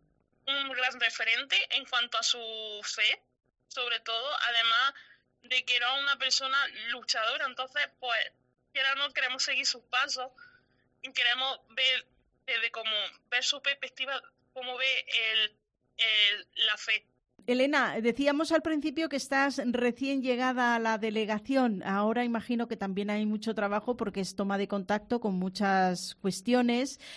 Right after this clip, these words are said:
Speaker 2: pero poco a poco, eh, mm, se, bueno, iréis rodando en este nuevo equipo. ¿Qué es lo que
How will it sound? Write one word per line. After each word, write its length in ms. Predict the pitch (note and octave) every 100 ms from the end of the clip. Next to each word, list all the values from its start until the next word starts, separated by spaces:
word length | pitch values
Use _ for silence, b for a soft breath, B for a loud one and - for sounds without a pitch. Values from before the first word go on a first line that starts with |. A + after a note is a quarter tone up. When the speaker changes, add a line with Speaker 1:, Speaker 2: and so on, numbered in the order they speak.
| B
Speaker 2:
pero 200 | A#3 A3+
poco 180 | C#4 C#4+
a 80 | C#4+
poco, 440 | D4 D#4 G#3+ E3+ -
eh, 720 | G3 G3 F#3+ F#3+ F#3 F3+ E3+
mm, 680 | G3 F#3+ F#3 F3+ F3+ F3 D#3
se, 640 | - F#3+ F#3 F3+ F3+ F3 D#3+
bueno, 340 | G3+ G#3+ A3 -
iréis 460 | F3+ G#3 A3 - -
rodando 680 | G3 F#3+ G3 A#3 A3+ G3
en 80 | F#3+
este 260 | G#3 A3 A3
nuevo 380 | G#3+ A3+ A3 G#3+
equipo. 560 | G3+ B3 A#3+ G#3 G3+
¿Qué 80 | A#3+
es 140 | A#3+
lo 180 | C4 C4
que 320 | C4 B3+ B3